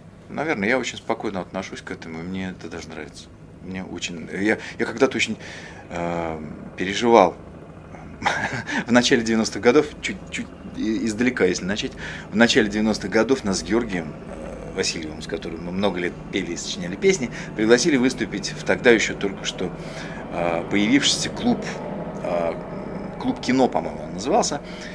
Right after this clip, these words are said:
И мы пришли туда, в клубной атмосфере мы никогда не выступали, люди сидели за столиками.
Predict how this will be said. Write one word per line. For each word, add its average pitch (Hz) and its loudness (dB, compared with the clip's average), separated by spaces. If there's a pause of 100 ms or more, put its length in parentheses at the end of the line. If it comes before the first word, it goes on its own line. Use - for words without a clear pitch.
(500)
И 113 2
мы 131 6
пришли 104 0
туда, 160 10
в - -6
клубной 101 0
атмосфере 92 0
мы 85 -2
никогда 85 0
не 80 -6
выступали, 104 2
люди 90 0
сидели 85 -4
за 85 -2
столиками. 101 0